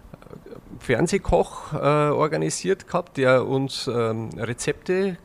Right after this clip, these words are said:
kocht und die auf, äh, den Social Media dann, ähm,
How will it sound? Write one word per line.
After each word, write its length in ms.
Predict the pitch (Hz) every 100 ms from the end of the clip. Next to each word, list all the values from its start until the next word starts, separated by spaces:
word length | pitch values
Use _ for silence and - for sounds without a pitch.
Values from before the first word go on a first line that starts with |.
| - 117 104 - - - - - -
kocht 360 | 165 185 -
und 160 | 147 131
die 200 | 135 101
auf, 440 | 113 120 - - -
äh, 140 | 117
den 420 | 120 113 110 -
Social 340 | - 147 - 120
Media 340 | 139 180 165
dann, 340 | 151 147 147 - - - - -
ähm, 680 | 123 120 113 113 120 113 -